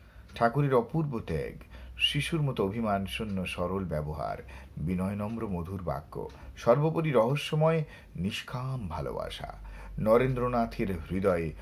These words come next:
অল্প দিনের মধ্যেই যথেষ্ট প্রভাব বিস্তার করিল। নরেন্দ্র লক্ষ্য করিলেন, এই দেবমানবের কৃপায় বহু ব্যক্তির জীবন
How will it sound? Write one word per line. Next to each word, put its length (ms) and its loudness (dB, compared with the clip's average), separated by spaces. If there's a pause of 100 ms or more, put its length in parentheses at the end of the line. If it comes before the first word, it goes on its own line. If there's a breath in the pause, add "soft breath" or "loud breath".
(220 loud breath)
অল্প 320 6
দিনের 260 2
মধ্যেই 400 -2
যথেষ্ট 360 -4 (200)
প্রভাব 280 -2
বিস্তার 400 -4
করিল। 320 -8 (600 loud breath)
নরেন্দ্র 360 0 (420 loud breath)
লক্ষ্য 360 4 (100)
করিলেন, 380 0 (360 loud breath)
এই 200 0
দেবমানবের 760 0
কৃপায় 360 -4
বহু 240 -6
ব্যক্তির 380 -8
জীবন 400 -10